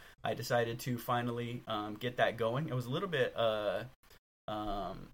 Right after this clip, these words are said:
tough in the beginning for me to get the motivation, but finally once I got it and just kept pushing it,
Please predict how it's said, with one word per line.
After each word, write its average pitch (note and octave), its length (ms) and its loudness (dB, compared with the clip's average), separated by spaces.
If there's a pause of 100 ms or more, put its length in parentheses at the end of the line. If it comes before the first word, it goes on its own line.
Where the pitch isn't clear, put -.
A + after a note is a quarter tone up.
(920)
tough - 280 2
in C#3 60 0
the B2+ 80 2
beginning B2 340 2
for C#3+ 100 0
me B2 100 2
to B2 60 -2
get B2+ 140 0
the A#2+ 60 -2
motivation, A#2 600 0
but A#2 140 2
finally C#3 280 2
once C3 220 0
I A2+ 60 4
got G#2+ 280 4
it - 140 2
and A2 140 -6
just - 140 -12
kept C3+ 160 2
pushing A2+ 280 -2
it, A#2+ 140 -4